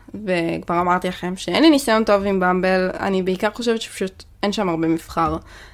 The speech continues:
אבל דיברתי עם מישהו בבמבל, והיו לנו שיחות ממש טובות, ודיברנו על אותם דברים, והראש שלנו היה באותו כיוון, והתלהבתי, ואני כזה, "או, מגניב, סוף סוף מישהו קצת מעניין, יצא לדייט, יהיה כיף." מפה לשם, הוא קודם כל איחר לי.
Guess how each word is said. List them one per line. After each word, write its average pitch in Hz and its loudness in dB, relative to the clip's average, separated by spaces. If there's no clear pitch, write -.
אבל 208 6
דיברתי 262 8
עם 320 4
מישהו 269 2
בבמבל, 170 2
והיו 180 -2
לנו 277 2
שיחות 233 -2
ממש 226 -2
טובות, 202 4
ודיברנו 180 2
על 294 4
אותם 294 2
דברים, 196 0
והראש 180 -2
שלנו 269 0
היה 254 2
באותו 247 0
כיוון, 208 0
והתלהבתי, 208 2
ואני 190 -2
כזה, 247 -2
"או, 262 6
מגניב, 233 2
סוף 214 -4
סוף 226 -6
מישהו 220 -4
קצת 190 -8
מעניין, 202 2
יצא 196 -6
לדייט, 202 -2
יהיה 170 -2
כיף." - -18
מפה 226 4
לשם, 254 4
הוא - -10
קודם 202 0
כל 190 -4
איחר 175 -4
לי. 180 -4